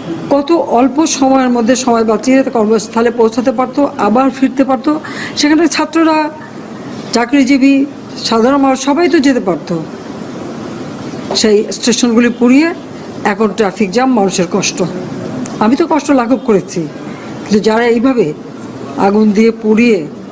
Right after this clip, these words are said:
মানুষের সে কষ্টে আবার ফেলে দিল, তাদের বিচার এদেশের মানুষকেই করতে হবে। আমি খালি সকলের সহযোগিতা চাই।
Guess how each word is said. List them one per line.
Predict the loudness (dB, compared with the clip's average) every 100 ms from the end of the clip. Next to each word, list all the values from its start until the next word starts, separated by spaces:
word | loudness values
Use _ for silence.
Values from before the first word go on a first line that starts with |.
| -14 -14 -14 -14 -8 -2
মানুষের | 0 2 2
সে | 2 0 0
কষ্টে | -2 -2 -4 -2 0
আবার | 0 0
ফেলে | 0 0
দিল, | 2 0 0 -4 -12 -14 -14 -12 -12 -12 -12 -10 -2
তাদের | 0 2 2
বিচার | 2 2 2
এদেশের | 0 0 2
মানুষকেই | 2 0 0 0
করতে | 0 -4 -2
হবে। | -2 -2 -8 -14 -12 -12 -12 -10 -10 -8 -8 -8 -8 -10 -10 -10 -10 -8 -10 -10 -4
আমি | 2 2
খালি | 2 -2
সকলের | -2 -2 0 0
সহযোগিতা | 0 0 0 0 0
চাই। | 0 -2